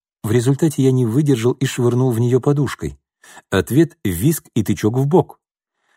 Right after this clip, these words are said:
«Ну, держись», рассвирепел я, вскочив и ухватил её за руки. Сашка только довольно ухмыльнулась,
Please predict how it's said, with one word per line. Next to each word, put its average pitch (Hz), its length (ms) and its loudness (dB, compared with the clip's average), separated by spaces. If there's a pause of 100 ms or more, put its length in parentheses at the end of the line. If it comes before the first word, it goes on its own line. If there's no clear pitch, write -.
(140)
«Ну, 87 300 -4
держись», 82 920 -6
рассвирепел 82 600 -4
я, 117 220 0
вскочив - 640 -4
и 117 80 0
ухватил 110 500 0
её 117 180 2
за 135 200 0
руки. 76 320 -8 (500)
Сашка - 500 -2
только 196 260 0
довольно 117 440 2
ухмыльнулась, 113 840 0